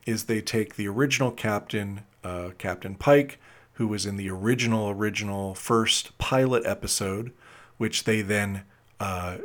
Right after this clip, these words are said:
reused during, I believe it was the first season, it, right, 'cause it was the only two-parter of the fir-, two-parter of the series,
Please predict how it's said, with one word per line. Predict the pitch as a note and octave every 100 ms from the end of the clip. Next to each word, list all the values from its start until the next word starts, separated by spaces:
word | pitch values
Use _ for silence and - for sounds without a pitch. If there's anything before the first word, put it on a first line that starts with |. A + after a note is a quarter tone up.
| -
reused | F#2+ G#2 A#2 A2 A#2 A#2+ A2+
during, | - G#2 G2+
I | F#2+
believe | G#2 A2+ A#2+
it | A2+
was | G#2+
the | G2+
first | - - D3 C#3+ -
season, | A#2 G#2+ G2+ G2
it, | G2 A#2 -
right, | G#2 G2+
'cause | G2+
it |
was | G2+
the | G2
only | G#2 G2
two-parter | - C3 C3 - A2+ A#2 A#2 A#2
of | - A2+
the | A2+
fir-, | A2+ B2 A#2
two-parter | A2+ - C3 B2 A#2 A2+
of | G#2
the |
series, | G2 - B2 B2+ B2